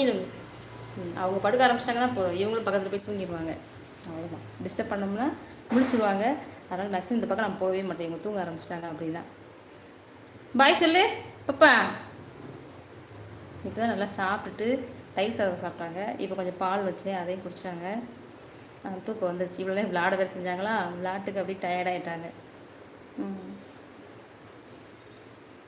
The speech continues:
என்னம்மா செய்றீங்க பாப்பா? அங்க இருக்க சின்ன கழுதை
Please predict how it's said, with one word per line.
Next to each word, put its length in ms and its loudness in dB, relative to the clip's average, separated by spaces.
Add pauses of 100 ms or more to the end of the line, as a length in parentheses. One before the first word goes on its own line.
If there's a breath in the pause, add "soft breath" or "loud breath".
(920)
என்னம்மா 300 6 (100)
செய்றீங்க 320 4 (100)
பாப்பா? 320 0 (1080)
அங்க 140 0
இருக்க 180 2 (120)
சின்ன 340 4
கழுதை 220 2